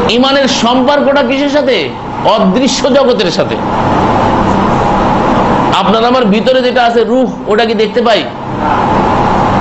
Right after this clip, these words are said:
তো এই বিশ্বাসের সম্পর্ক কিন্তু রূহের সঙ্গে।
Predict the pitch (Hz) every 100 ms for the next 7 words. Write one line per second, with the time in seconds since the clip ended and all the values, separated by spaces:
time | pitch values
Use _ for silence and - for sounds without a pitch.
0 | - - - - - - - 262 - -
1 | - - 254 285 277 247 311 302 302 285
2 | 277 277 285 285 262 285 285 277 277 269
3 | 240 196 131